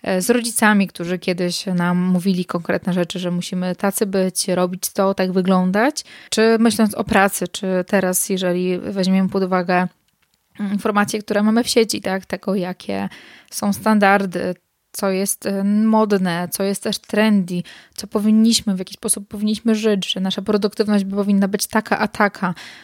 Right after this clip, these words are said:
Tamte osoby działają w ten sposób i my też powinniśmy. I my czujemy ciągle tą presję tego, co powinniśmy, e, co musimy, mm, o co musimy się starać, co robić. I to jest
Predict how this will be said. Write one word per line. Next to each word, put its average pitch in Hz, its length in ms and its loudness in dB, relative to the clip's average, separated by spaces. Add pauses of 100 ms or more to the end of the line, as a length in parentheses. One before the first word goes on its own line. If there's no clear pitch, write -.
(240)
Tamte 202 240 2
osoby 220 260 0
działają 226 320 4
w 220 60 -2
ten 233 140 2
sposób - 440 -4
i 196 180 0
my 208 180 4
też 214 160 0
powinniśmy. 196 600 2
I 180 100 -2
my 196 140 4
czujemy 226 520 4
ciągle 208 280 -2
tą 196 160 -2
presję 208 460 0
tego, 196 280 -4
co 180 440 -4 (540)
powinniśmy, 202 760 0 (640)
e, 180 460 -2
co 185 680 2
musimy, 208 840 2 (360)
mm, 180 360 -6 (140)
o 196 120 -2
co 190 380 0
musimy 185 640 0
się - 160 -2
starać, 233 540 2
co - 180 0
robić. 196 460 0 (460)
I 202 100 -8
to 233 120 2
jest 269 220 2